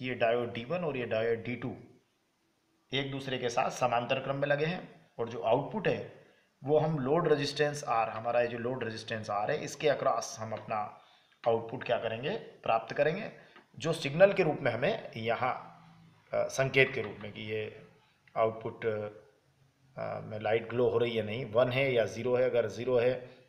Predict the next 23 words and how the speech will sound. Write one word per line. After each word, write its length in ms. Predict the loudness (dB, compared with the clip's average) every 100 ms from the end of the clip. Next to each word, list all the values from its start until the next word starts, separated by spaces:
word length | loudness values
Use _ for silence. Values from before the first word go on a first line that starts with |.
| -10
तो 60 |
light 260 | 2 2 2
glow 180 | 2 2
नहीं 180 | 2 -2
होगी, 180 | 0
अगर 180 | 2 2
वन 220 | 4 2
है 80 | 2
तो 80 | -2
लाइट 280 | -2 -4 -2
ग्लो 160 | 2 2 0 -14 -20 _
होगी। 200 | 0 0
तो 100 | -2
ये 140 | -2 -2
यहाँ 260 | -2 -4
से 120 | -4 -6
हम 140 | -10
इस 100 | -12
पर 320 | -4 -4 -2 -4
output 640 | -4 -4 -6 -6 -12 -10
ले 160 | -2 0
लेंगे। 280 | -2 -10 -16 -18 _ -20 -20 _ _ _ _ _ _ _ _
तो 100 | -4